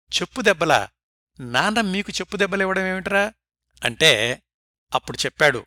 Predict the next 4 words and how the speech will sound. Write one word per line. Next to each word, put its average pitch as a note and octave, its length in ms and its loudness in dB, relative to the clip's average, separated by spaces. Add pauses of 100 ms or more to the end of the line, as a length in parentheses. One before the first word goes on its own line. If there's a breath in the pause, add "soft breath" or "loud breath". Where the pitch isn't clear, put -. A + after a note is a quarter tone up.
(160)
గోపాలం. A#2 320 2 (840)
"అవునండి, D#3+ 580 2
నాలాంటి C#3 580 4
నిర్భాగ్యుడికి C#3 1000 0